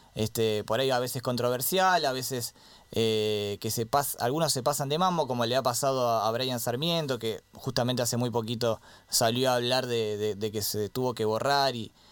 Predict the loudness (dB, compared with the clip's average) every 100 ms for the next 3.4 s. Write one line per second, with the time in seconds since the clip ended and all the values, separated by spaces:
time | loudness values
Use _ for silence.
0 | -14 -4 -2 -2 -4 -4 -2 -2 0 0
1 | -2 0 0 0 0 0 0 0 2 -2
2 | -2 -4 0 0 0 0 0 2 2 0
3 | -2 -4 -6 -8